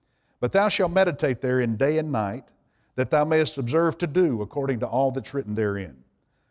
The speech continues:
For then thou shalt make thy way prosperous." Then thou shalt make thy way prosperous. Then you shall make your way prosperous, and then you shall have good success. He encourages,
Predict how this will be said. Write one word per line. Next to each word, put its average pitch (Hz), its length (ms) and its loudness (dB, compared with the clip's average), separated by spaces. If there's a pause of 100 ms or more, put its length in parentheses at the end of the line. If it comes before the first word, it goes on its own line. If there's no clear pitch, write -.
For 135 160 4
then 185 300 0
thou 165 160 6
shalt 143 260 0
make 160 300 0
thy 160 160 0
way 165 180 0
prosperous." 139 580 -2
Then 143 380 -2
thou 156 560 0 (220)
shalt 117 320 0
make 113 240 -4
thy 107 120 -4
way 98 220 -8
prosperous. - 560 -18 (260)
Then 165 260 0
you 165 420 4
shall 127 280 0
make 117 260 0 (120)
your 151 300 2
way 143 240 2
prosperous, 127 760 -4 (300)
and 135 200 2
then 139 220 2
you 147 500 2 (220)
shall 131 260 2
have 123 320 0 (200)
good 127 360 2 (120)
success. 113 800 -10 (720)
He 151 160 2
encourages, 143 720 0